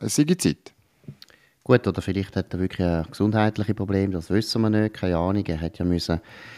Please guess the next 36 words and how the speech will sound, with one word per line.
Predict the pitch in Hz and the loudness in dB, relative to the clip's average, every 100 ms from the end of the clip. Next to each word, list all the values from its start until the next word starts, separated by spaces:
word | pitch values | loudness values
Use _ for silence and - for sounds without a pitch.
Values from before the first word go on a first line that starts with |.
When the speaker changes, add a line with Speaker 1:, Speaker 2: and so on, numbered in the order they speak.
| - - - | -20 -20 -8
Speaker 2:
eine | - 87 | 0 0
Operation, | 82 85 82 - 95 110 120 123 - | 0 -2 -2 2 4 6 6 4 2
äh, | 107 107 | 0 0
sich | 104 110 | 0 -2
unterziehen. | 110 110 107 - - 117 113 110 | 0 0 -2 -4 -4 0 2 2
Könnte | 104 104 107 107 - 107 | 2 0 0 0 -2 -2
sein, | - 95 110 | -2 -2 -2
dass | 104 90 | 0 0
das | - 90 101 | -2 -2 0
ein | 92 | -2
Grund | 87 95 98 | -2 -2 0
ist, | 95 - | -2 -2
dass | - 82 | -6 -4
er | 82 | -4
entweder | 71 95 87 85 80 | 0 0 2 0 0
einfach | 85 | -2
das | - | -4
Gefühl | - 87 | 0 0
hat, | 82 - | 0 0
ja, | 82 | 2
ich | 95 92 | 2 2
muss | 101 101 | 2 2
jetzt | 98 | 0
kürzer | 98 98 - 92 | 0 0 -2 -4
treten, | 95 95 - 92 | 0 0 -2 -8
sonst | 87 82 | -8 -4
komme | - 101 | 0 2
ich | 92 | 2
das | 87 | 2
noch | 98 | 4
einmal | 107 127 120 | 6 8 6
über, | 123 113 - | 4 4 -2
oder | 90 80 | -4 -6
er | 78 87 | -6 -6
hat | 98 - | -6 -4
wieder | 202 113 | -2 -2